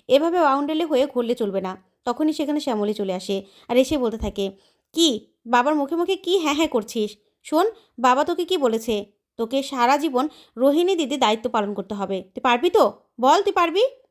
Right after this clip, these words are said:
তখনই মন্দার বলতে থাকে, "হ্যাঁ আমি পারবো।" তখনই সূর্য বলতে থাকে,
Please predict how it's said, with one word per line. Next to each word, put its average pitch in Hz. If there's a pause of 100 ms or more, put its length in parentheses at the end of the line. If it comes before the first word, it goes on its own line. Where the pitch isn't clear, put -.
তখনই 262
মন্দার 226
বলতে 208
থাকে, 226
"হ্যাঁ 247
আমি 214
পারবো।" 190 (400)
তখনই 254
সূর্য 254
বলতে 214
থাকে, 196